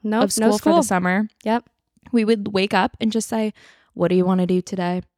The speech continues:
Speaker 2: And sometimes
Speaker 1: Yeah.
Speaker 2: it would be lay on the couch until four o'clock.
Speaker 1: Yep.
Speaker 2: Or, like, "Let's get ready and go to Dutch Bros and then go
Speaker 1: For a
Speaker 2: against"
Speaker 1: walk.
Speaker 2: Yeah, for a walk.
Speaker 1: Yep.
Speaker 2: We would go,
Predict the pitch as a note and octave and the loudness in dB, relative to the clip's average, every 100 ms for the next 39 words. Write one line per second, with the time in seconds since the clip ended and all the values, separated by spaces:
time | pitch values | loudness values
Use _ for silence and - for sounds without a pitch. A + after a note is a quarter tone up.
0 | _ _ - A#3 - A3+ A3+ B3 A#3+ A#3+ | _ _ 0 0 2 0 2 2 4 2
1 | A3+ G#3+ A3 A3 - F#3+ F#3+ G3 G#3 A3+ | 0 0 0 0 -4 -4 -2 0 0 0
2 | F#3 F3+ G#3 G#3+ G3 F3 E3+ - - - | -2 -4 -4 -4 -2 -4 -6 -4 -2 -2
3 | - - G#3 B3+ - _ _ - A3 G#3+ | -4 0 2 2 -2 _ _ 0 0 2
4 | G3 F#3+ - _ _ - G3 - D4 - | -2 -4 -10 _ _ -8 -6 -4 -2 0
5 | A#3 A3+ A3+ A3 A3+ G#3 - - - F#3+ | 0 2 2 2 0 0 -4 -6 -8 -4
6 | F#3+ G3+ G#3 - G#3 G3+ F#3+ F#3 G3+ A3+ | -2 -2 -4 -2 0 2 2 2 2 0
7 | - A3 A3+ A3 G#3 - - _ - A#3+ | 0 0 2 2 0 -4 -20 _ -2 0
8 | A#3+ G3 - - - A3+ F3+ E3 F#3+ A3 | 0 -2 -12 -20 -4 -2 0 0 2 2
9 | A3 A3 A3 - A#3 A3+ A3+ G#3+ | 2 0 -4 -2 0 2 0 -2